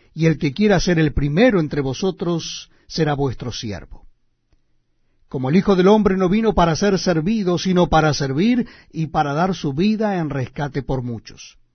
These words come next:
Al salir ellos de Jericó, le seguía una gran multitud. Y dos ciegos, que estaban sentados junto al camino, cuando oyeron que Jesús pasaba, clamaron diciendo, "Señor, Hijo de David,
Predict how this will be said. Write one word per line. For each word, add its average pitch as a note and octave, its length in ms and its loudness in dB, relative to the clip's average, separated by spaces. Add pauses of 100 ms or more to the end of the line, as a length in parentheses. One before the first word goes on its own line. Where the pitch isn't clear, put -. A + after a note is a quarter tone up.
(1160)
Al F3 160 -2
salir G#3 340 2
ellos F3+ 400 2
de C#3+ 100 -2
Jericó, E3 560 0 (300)
le D#3 140 2
seguía E3+ 360 0
una D#3+ 220 0
gran F3 300 2
multitud. A#2 600 -8 (840)
Y E3 140 0
dos C4 180 6
ciegos, F3 460 4
que D#3 100 -4
estaban D#3+ 320 0
sentados E3+ 420 0
junto G3+ 340 2
al F3 100 2
camino, E3+ 400 2
cuando F3+ 320 4
oyeron F3 380 4
que C3+ 160 -4
Jesús D#3 280 -4
pasaba, G3 500 0 (280)
clamaron G#3 440 6
diciendo, A3 380 4
"Señor, F#3+ 580 6
Hijo A#3 320 6
de G3 120 2
David, F3 320 2